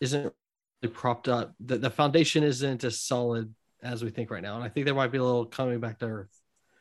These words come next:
this week, especially with West Virginia playing something. And I'm not sure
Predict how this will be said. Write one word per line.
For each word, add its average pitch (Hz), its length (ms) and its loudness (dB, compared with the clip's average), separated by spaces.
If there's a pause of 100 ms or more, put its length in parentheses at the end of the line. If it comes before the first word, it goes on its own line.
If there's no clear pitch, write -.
(460)
this 113 220 -6
week, - 340 -12 (480)
especially 135 380 0
with 123 200 0
West 123 180 -4
Virginia 117 300 -4
playing 113 220 -6
something. 107 400 -10 (440)
And 123 120 -2
I'm 175 120 4
not 208 300 2
sure 127 760 0